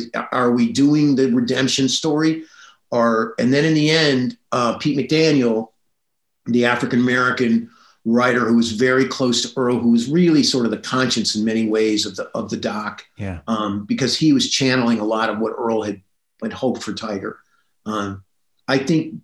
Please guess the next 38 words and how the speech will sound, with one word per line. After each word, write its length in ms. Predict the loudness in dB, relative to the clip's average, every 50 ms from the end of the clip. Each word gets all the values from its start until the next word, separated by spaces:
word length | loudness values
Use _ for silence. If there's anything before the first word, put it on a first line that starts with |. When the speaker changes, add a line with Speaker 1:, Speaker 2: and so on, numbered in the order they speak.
| _ -18
Speaker 1:
you 240 | -10 -2 0 0 2
know, 140 | 2 0 -2
he's 300 | -2 -2 -2 0 0 2
human 300 | 2 2 4 4 2 2
just 240 | 2 0 0 0
like 160 | -2 -4 -2 -4
the 60 | -4
rest 340 | -4 -2 -2 -2 -4 -4 -6
of 100 | -10 -12
us. 460 | -10 -8 -6 -6 -6 -6 -8 -10 _ -10
I 120 | -6 -6 -2
think 260 | 0 0 0 0 0
that's, 500 | -2 -2 -2 -2 -2 -2 -4 -4 -6 -12 _ _ _ _ _ _ _ -4
is 120 | -4 -2
that 200 | -2 -2 -4 -4
trite? 540 | -6 -6 -4 -2 0 0 0 0 -2 -6 -12 _ _ _ _ -8
Maybe, 720 | -4 -2 0 2 2 2 2 2 2 2 0 -2 -2 -8 _ _ _ _ _ _ _ _
but 160 | -4 -2 0 2
not 260 | 2 2 0 0 0
when 140 | 0 2 2
you 120 | 4 4
look 220 | 4 2 2 0
at 180 | -2 -2 -2 -4
it 160 | -6 -8 -8 -6
in 240 | -4 -2 -2 -2 -2
terms 560 | -4 -4 -2 -2 0 0 0 -2 -2 -6 -12 -18 -16 _ -6
of 140 | -4 -2 0
the 160 | 0 -2 0 0
architecture 760 | 0 0 0 0 -4 -4 -4 -4 -4 -4 -2 -2 -2 -2 -2
of 80 | -4 -4
the 80 | -4
story 580 | -4 -4 -2 -2 -2 -2 0 -2 -2 -4 -4 -2
and 120 | -2 -2
the 120 | -2 -2 -2
arc 280 | -2 0 0 0 -2 -4
of 80 | -6 -4
the 60 | -4
story. 460 | -4 -4 -4 -8 -10 -10 -12 -14